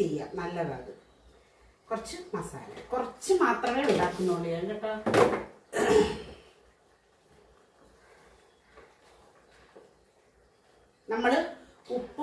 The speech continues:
വഴട്ടുന്നതിന് ആവശ്യമായത് മാത്രമാ ഇട്ടിരുന്നത്. ഇനി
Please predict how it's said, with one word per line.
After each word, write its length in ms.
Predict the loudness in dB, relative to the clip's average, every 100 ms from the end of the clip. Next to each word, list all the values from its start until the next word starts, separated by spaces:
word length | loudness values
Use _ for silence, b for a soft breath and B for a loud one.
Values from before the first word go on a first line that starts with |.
| 6
വഴട്ടുന്നതിന് 640 | 6 6 0 0 0 4 6
ആവശ്യമായത് 600 | 4 2 2 4 4 4 2
മാത്രമാ 400 | 2 2 2 2 0 -8 -20 -20 -20 -20 -20 -20 -20 -20 -2 -2
ഇട്ടിരുന്നത്. 640 | 0 2 4 4 2 0 -4 -8 -20 -14
ഇനി 120 | 2